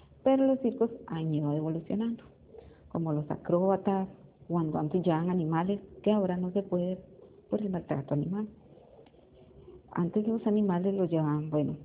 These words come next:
los perros para que saltaran sobre aros, y la gente les gustaba mucho. A la gente que domaba le-, leones, les atraía eso, porque era increíble ver en-,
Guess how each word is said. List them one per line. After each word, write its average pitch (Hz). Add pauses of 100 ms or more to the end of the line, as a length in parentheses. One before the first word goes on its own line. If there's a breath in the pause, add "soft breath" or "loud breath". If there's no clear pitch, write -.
(140)
los 165
perros 240 (260)
para 254
que 226
saltaran 165
sobre 160
aros, 233 (360)
y 220
la 208
gente 165
les 160
gustaba 151 (100)
mucho. 143 (680 loud breath)
A -
la 170
gente 170
que 220
domaba 170
le-, 185 (100)
leones, 180 (720)
les 175
atraía 165 (140)
eso, 220 (380)
porque 170
era 151
increíble 196
ver 160
en-, -